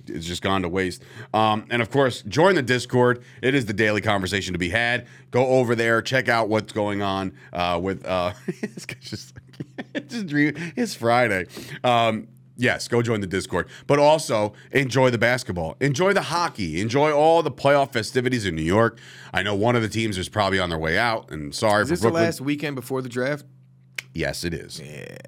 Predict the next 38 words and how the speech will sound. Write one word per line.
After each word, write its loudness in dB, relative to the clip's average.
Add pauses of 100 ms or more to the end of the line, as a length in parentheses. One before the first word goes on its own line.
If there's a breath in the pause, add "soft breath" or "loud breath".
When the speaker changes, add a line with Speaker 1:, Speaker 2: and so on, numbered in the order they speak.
(120)
Speaker 1:
Next -4
Thursday 0
is -2
the -2
draft, -2
ladies -4
and -8
gentlemen. -6
So -6
next -2
week, 0 (360 loud breath)
we 0
will 0
do 2
our 4
mock 0
draft. 0
We 2
will, 0
we 2
will 0
put 0
together 2 (520 loud breath)
at 0
least, -2
you 2
know, 4
for, 0
what 2
is -2
it, -6
four 2
days 2
before 0
it 2
happens? 0 (320 loud breath)
So 2
maybe 0